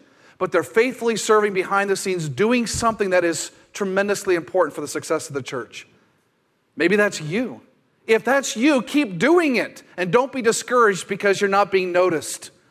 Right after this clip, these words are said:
God knows. Paul recognized these folks, but God knew. We need those secret servants in the church that are just doing those little things along the way nobody knows about and they're not getting recognition for,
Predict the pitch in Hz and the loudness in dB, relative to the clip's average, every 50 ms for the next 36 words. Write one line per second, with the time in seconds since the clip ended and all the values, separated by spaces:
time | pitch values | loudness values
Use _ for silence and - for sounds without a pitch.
0 | _ _ _ - 151 139 139 131 117 110 101 92 - - - - - _ _ _ | _ _ _ -4 -2 -2 0 -2 -4 -8 -16 -20 -20 -20 -20 -20 -20 _ _ _
1 | _ _ _ _ _ _ _ _ _ _ _ _ _ _ _ _ _ _ _ _ | _ _ _ _ _ _ _ _ _ _ _ _ _ _ _ _ _ _ _ _
2 | _ _ _ _ _ - 190 202 208 208 208 - 202 190 185 185 185 180 151 185 | _ _ _ _ _ 2 2 4 4 4 2 0 0 -2 0 0 0 0 -2 -2
3 | 185 170 - - 180 180 180 - - 151 147 170 180 185 170 143 127 117 - 117 | -4 -2 0 2 2 2 2 -2 -10 -6 0 2 2 2 2 0 -4 -10 -12 -16
4 | - _ _ _ _ _ _ _ _ _ _ _ _ _ _ _ _ _ _ _ | -20 _ _ _ _ _ _ _ _ _ _ _ _ _ _ _ _ _ _ _
5 | _ _ _ _ _ - 165 180 170 180 196 185 160 151 135 127 - - 175 160 | _ _ _ _ _ -4 -2 -2 0 0 0 0 2 0 0 -2 -2 -6 -8 -6
6 | - 147 - - - 165 156 151 156 147 - 143 143 131 117 - - 165 160 156 | -6 -8 -8 -6 -4 -4 -4 -4 -4 -8 -8 -8 -8 -8 -8 -8 -6 -6 -6 -6
7 | 147 - - 135 127 127 156 156 - 190 180 180 180 180 180 156 175 190 196 190 | -6 -8 -8 -8 -8 -8 -10 -6 -2 -2 -2 0 0 -2 -4 -2 -2 0 0 0
8 | 190 202 190 190 165 156 156 160 170 180 196 190 175 156 151 151 147 - - - | 0 -2 -4 -4 -4 -4 -2 -2 -2 0 -2 0 0 0 0 0 -2 -6 -12 -20
9 | - - _ _ - 127 143 147 165 196 196 190 175 165 160 151 156 160 156 160 | -20 -20 _ _ -4 -2 0 2 4 2 2 4 2 2 2 0 -2 0 0 0
10 | 151 143 139 131 143 156 151 - 175 175 180 170 170 170 - 185 180 165 - 165 | 0 0 -2 -4 -4 -4 -4 -6 -8 -6 -4 -4 -4 -4 -6 -10 -10 -10 -10 -12
11 | 151 131 - 135 135 131 131 131 | -14 -10 -6 -4 -2 -2 -2 -4